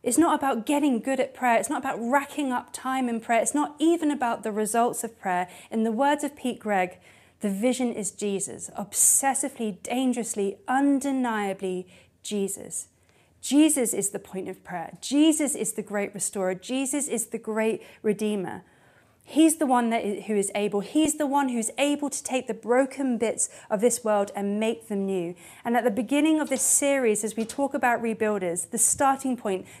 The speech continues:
the foundation that we're gonna build on is Jesus and Jesus alone. It's his work, it's his mission, and it's that which we get involved in. He is the foundation.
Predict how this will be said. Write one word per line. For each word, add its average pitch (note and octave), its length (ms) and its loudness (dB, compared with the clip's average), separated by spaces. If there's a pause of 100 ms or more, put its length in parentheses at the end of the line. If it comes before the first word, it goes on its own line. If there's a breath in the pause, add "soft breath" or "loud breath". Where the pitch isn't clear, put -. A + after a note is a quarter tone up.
the A3+ 80 -2
foundation C#4 920 2
that G#3+ 100 -4
we're G#3+ 120 -4
gonna G#3+ 200 -4
build G3+ 320 -2
on E3+ 220 -2 (260 loud breath)
is G3+ 160 -2
Jesus G3+ 580 0
and G3+ 280 -2
Jesus A#3 560 0
alone. F3+ 400 -2 (360 loud breath)
It's - 180 -2
his C#4+ 280 2
work, G3+ 340 2
it's G3+ 180 -4
his C#4+ 320 0
mission, G3+ 460 -4 (240 loud breath)
and G#3 120 0
it's G3+ 100 -4
that B3+ 340 0
which A3+ 220 -6
we A3 100 -6
get G3 300 -4
involved G3 520 -2
in. - 220 -12 (2500 soft breath)
He C#4+ 320 6
is D4 100 2
the B3+ 100 2
foundation. F#3+ 840 -4